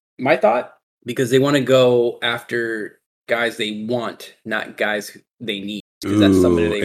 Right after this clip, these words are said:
Speaker 2: explain.
Speaker 1: at that moment. And they keep
Speaker 2: Mm-hmm.
Speaker 1: going in this constant cycle, going from, like, one bad boy to another bad boy. And then they have this good guy who's been friend zoned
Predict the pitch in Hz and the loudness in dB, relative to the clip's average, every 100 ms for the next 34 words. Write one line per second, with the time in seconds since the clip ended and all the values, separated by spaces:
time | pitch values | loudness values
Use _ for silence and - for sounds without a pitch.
0 | 98 113 98 85 - - 104 - 98 107 | -6 -4 -2 -4 -8 -8 -6 -4 -6 -6
1 | 117 107 - _ _ 104 107 104 98 90 | -8 -8 -12 _ _ -10 -8 -6 -6 -4
2 | 123 120 117 117 117 107 - - - 139 | -2 -2 -4 -6 -8 -8 -12 -12 -6 -4
3 | 135 - 110 - - 135 147 - 110 110 | -4 -8 -12 -10 -2 0 0 0 -8 -4
4 | 120 117 107 - 110 107 104 104 113 131 | -4 -4 -8 -12 -12 -10 -12 -8 -4 -2
5 | 123 107 98 - 87 - - 120 135 127 | -2 -2 -4 -4 -10 -10 -10 -6 -2 -2
6 | 113 110 104 101 - - - 120 131 143 | -2 -4 -6 -8 -10 -20 -6 -2 2 2
7 | 139 131 131 147 131 120 - _ - 107 | 2 -2 0 0 0 -2 -16 _ -8 -6
8 | 104 117 135 233 156 123 95 - 160 - | -6 4 10 10 10 -2 -2 -6 -12 -14
9 | _ - 120 123 117 - 160 208 147 117 | _ -4 -2 0 -4 2 6 8 6 4
10 | 117 110 107 113 | 0 0 -8 -10